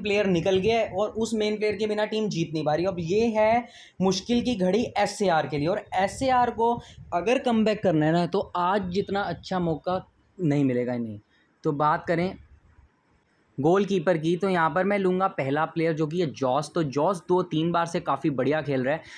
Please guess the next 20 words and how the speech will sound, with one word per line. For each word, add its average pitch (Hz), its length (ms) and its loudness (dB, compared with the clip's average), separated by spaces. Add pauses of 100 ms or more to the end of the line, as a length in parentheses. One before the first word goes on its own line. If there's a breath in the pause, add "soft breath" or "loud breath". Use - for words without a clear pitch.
(160 loud breath)
हालांकि 175 300 0
जुलाई 151 400 2
में 208 180 2
जैसे 196 200 0
इसकी, 196 260 -4
इस 175 200 -2
टीम 185 180 0
के 196 180 2
तीन 147 280 2
से 180 140 -2
चार 165 280 0
मैचेस 208 340 0
हुए 160 120 4
थे, 165 80 0
लेकिन 175 220 0
इन्होंने 170 300 2
दो 147 220 2
ऐड 160 200 -2
किए 139 200 0
थे, 147 140 0